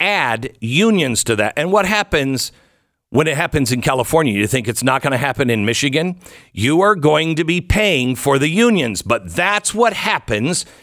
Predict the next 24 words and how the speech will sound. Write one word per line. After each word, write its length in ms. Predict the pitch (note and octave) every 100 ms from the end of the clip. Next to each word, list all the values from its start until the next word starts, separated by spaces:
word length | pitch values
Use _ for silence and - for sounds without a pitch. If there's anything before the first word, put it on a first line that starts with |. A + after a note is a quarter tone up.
| _ _
when 220 | C3 E3
you 140 | E3
have 200 | D#3 D#3+
over 240 | D3+ C#3+ B2+
two 460 | - - B3 A#3+
billion 760 | F3+ G#2+ F#2 G#3+ A3+ G#3+ G#3+ G#3
dollars 480 | G3+ G#3 C#3 C3+ C3+
going 300 | C#3 F3 E3+
into 600 | E3+ C#3 D#3 C#3+ B2+ F2 - _
Joe 260 | G#2 F3+ G3
Biden's 600 | C#3 F3+ F#3+ D#3+ C#3+ -
campaign 880 | - F3+ E3 D3+ - A#3+ F#3+ F3+ G3+ - _
from 520 | - - B3+ C4+ B3+ B3
the 100 | B3+
labor 340 | C#4 C#4 B3
unions. 720 | E3 D3 A#2 F#2 A#1+ - - _ _ _ _ _ _ _ _ _ _ _ _ _ _ _
He's 220 | - G3 D#3+
the 100 | A3
most 340 | A3+ G#3+ -
labor-friendly 1080 | B2 C#3+ F3+ A#3 B3 A#3+ - A3+ A#3+ A#3+ A#3
president 680 | - G3+ A#3 F#3+ A3 A#3
of 140 | A3 F3
all 360 | F#3+ G#3 A3 G#3+
time. 680 | G3+ G#3 D#3 F#2+ C2 G1+